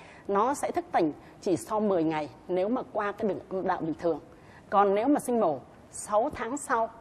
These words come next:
em bé mới hoàn thiện hệ miễn dịch giống như em bé mười ngày sinh thường.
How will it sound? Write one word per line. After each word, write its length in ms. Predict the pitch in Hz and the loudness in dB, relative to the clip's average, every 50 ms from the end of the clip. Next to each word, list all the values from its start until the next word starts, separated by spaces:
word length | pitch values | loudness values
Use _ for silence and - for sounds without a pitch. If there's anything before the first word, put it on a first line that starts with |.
| - - - - | -20 -20 -12 -8
em 180 | 190 196 202 | -6 -4 -2
bé 120 | 190 185 208 | -2 -2 -2
mới 100 | 247 202 | -4 -4
hoàn 280 | 208 208 170 151 135 - | -2 -2 -2 -2 -4 -4
thiện 160 | - 190 - - | -6 -8 -6 -6
hệ 100 | 185 - | -8 -4
miễn 120 | 143 147 190 | -4 -4 -2
dịch 180 | 208 233 190 - | -2 -2 -2 -2
giống 300 | 170 151 165 180 202 254 | -4 -2 -2 0 2 2
như 80 | 277 254 165 | 2 2 0
em 140 | - 190 190 | -2 -6 -6
bé 120 | 185 175 202 | -6 -6 -4
mười 260 | 233 233 196 170 160 | -2 0 0 0 0
ngày 260 | 156 160 160 151 139 | 0 -2 -4 -6 -8
sinh 180 | - - 190 151 | -8 -10 -12 -8
thường. 180 | - 170 147 | -6 -6 -8